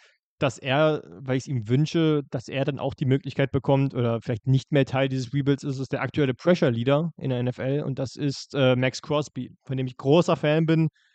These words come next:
ähm, der sicherlich Teil eines Rebuilds sein kann, aber der für mich auch meiner Meinung nach genug, ich will nicht sagen, seine Zeit bei den Raiders abgesessen hat, aber, ähm, die, die Raiders,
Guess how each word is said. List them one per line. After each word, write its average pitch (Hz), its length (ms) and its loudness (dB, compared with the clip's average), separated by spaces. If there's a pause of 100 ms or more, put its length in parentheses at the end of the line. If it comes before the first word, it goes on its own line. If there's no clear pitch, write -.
(400)
ähm, 131 500 6 (1160)
der 139 180 6
sicherlich 151 400 6
Teil 147 420 2
eines 127 240 0
Rebuilds 135 320 -2
sein 123 300 4
kann, 170 460 4 (720)
aber 131 320 4
der 127 200 4
für 143 140 6
mich 151 360 8
auch 139 300 2
meiner 135 360 2
Meinung 135 280 4
nach 131 220 2
genug, 139 580 4 (920)
ich 104 140 -4
will 123 80 0
nicht 107 80 -2
sagen, 113 220 0
seine 113 220 -2
Zeit 123 220 -4
bei 123 100 -2
den 117 140 2
Raiders 113 200 -2
abgesessen 127 540 -6
hat, 120 160 -4
aber, 120 260 -2 (380)
ähm, 131 240 -6 (720)
die, 143 100 -12
die - 260 -6
Raiders, 143 460 6